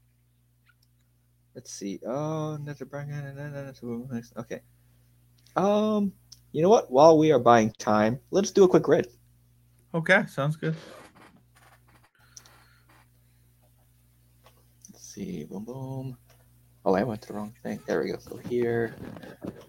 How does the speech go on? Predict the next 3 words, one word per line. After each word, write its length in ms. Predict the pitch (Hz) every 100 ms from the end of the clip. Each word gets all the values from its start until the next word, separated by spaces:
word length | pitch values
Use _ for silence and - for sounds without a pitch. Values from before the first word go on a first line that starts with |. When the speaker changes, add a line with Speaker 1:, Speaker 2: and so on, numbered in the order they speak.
| -
Speaker 1:
Let's 220 | 101 -
see. 500 | - 82 82 85 87 - - _ _ _ _ _ - _ - - _ _ _ _ _ _ _ - - - - - - - - - - _ - - - - - - - _ - - _ _ _ _ - - _ _ _ _ -
Okay. 360 | - 90 -